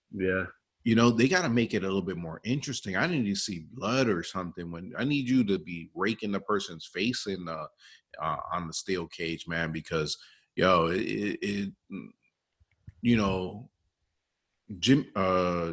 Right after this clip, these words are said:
Speaker 2: Jay and, uh, Roman, it was different. I, I, I understand. It was still awesome, but it did. It, that was not a Hell in a Cell match, bro. <laughs> You know what I mean?
Speaker 1: Yeah, you know. Yeah,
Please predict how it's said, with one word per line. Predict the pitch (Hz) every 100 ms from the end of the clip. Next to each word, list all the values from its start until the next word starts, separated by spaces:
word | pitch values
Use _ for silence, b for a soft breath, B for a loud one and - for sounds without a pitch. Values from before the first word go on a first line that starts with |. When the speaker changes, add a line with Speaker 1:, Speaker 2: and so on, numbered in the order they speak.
| 80
Speaker 2:
Jay | 82 113 120 139
and, | 127 120 117
uh, | 107
Roman, | 95 101 92 90 87
it | 90
was | 85
different. | - 90 - 85 82 - -
I, | 87 80
I, | 85 90 -
I | 87
understand. | 85 80 - 87 76 73 - _ _ -
It | 98
was | 95
still | - 120 104
awesome, | 101 107 107 - 131 135 _ _
but | 98 85
it | 80
did. | 120 117
It, | 110 98 95
that | 117 120
was | 107 82
not | 98 87
a |
Hell | 92 90
in | 82 85
a |
Cell | - 90 76
match, | 78 78 76 -
bro. | 76 78 _ _
<laughs> | 202 B B B B B B B B _ _ b b b b b
You | - 98
know | 92
what | 110
I |
mean? | 120
Speaker 1:
Yeah, | 123 120 120 - _ -
you | 127 120 113
know. | 110 107 - _ - - - - - - _ _ _ - - - - - _ _ -
Yeah, | 120